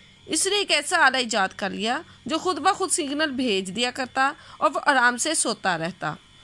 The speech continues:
फिर एडिसन न्यूयॉर्क आ गया और वहाँ उसने एक मशीन ठीक कर दी जो मंडियों के भाव बेचने के लिए इस्तेमाल की जाती थी। यहाँ उससे बड़ी अच्छी मुलाजमत मिल गई। यहाँ से उसने तरक्की की। उसने तारे बरकी के अलावा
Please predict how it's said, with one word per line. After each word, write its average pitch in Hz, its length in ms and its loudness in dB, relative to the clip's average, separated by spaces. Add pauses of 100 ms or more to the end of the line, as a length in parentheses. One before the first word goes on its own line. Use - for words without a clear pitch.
(260)
फिर 440 160 4
एडिसन 330 440 2
न्यूयॉर्क 262 520 0
आ 170 160 0
गया 185 320 -4 (120)
और 277 80 2
वहाँ 359 220 4
उसने 330 240 0
एक 294 120 -4
मशीन 294 380 0
ठीक 240 240 -4
कर 165 120 -4
दी 160 260 -8 (320)
जो 320 140 0
मंडियों 330 340 2
के 339 140 -2
भाव 240 300 2
बेचने 226 440 -2
के 262 120 -10
लिए 247 60 -4
इस्तेमाल 240 500 0 (400)
की 349 180 2
जाती 202 340 -2
थी। 170 280 -8 (580)
यहाँ 349 280 4
उससे 269 540 -2 (380)
बड़ी 330 240 4
अच्छी 330 320 -2
मुलाजमत 233 680 2 (220)
मिल 226 180 0
गई। 180 300 -4 (200)
यहाँ 277 260 2
से 370 100 -2
उसने 349 260 -2
तरक्की 196 400 -4
की। 269 300 -4 (340)
उसने 370 260 -2
तारे 294 400 4
बरकी 277 320 -2
के 233 120 -6
अलावा 202 400 -2